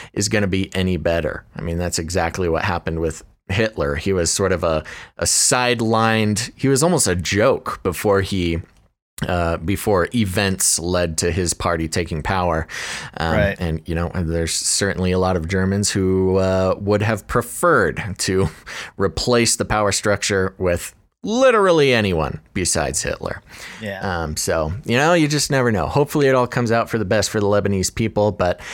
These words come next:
Speaker 1: as we know, the power structures and the people who, uh, occupy them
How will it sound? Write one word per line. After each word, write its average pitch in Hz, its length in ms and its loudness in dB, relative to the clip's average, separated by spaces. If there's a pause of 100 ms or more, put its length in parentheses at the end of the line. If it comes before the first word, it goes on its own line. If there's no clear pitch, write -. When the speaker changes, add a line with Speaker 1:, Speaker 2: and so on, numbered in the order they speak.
(200)
Speaker 1:
as 143 280 2
we 143 140 2
know, 156 560 4 (160)
the 107 260 2
power 139 380 2
structures 143 840 0
and 107 180 0
the 101 60 0
people 131 520 2
who, 123 460 2 (360)
uh, 113 520 0
occupy 151 600 2
them 156 340 2